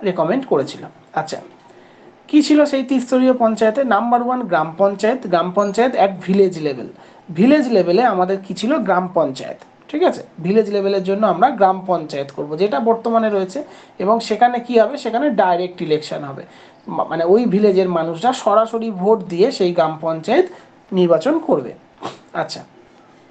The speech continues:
second, পঞ্চায়েত সমিতি। প-, second যে আমার, আহ, টায়ারটা থাকবে, সেটা হচ্ছে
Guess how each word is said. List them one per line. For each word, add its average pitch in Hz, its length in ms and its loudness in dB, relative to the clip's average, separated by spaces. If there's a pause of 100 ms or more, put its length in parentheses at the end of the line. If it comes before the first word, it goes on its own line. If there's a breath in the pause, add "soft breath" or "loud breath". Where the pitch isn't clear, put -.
(1080 loud breath)
second, 277 360 2 (400 loud breath)
পঞ্চায়েত 208 580 2
সমিতি। 147 500 -4 (580 loud breath)
প-, 185 140 0 (440)
second 277 420 2
যে 269 160 -2 (160)
আমার, 185 400 0
আহ, - 260 -2 (100)
টায়ারটা 175 380 2
থাকবে, 147 340 -2
সেটা 180 320 2
হচ্ছে 175 320 0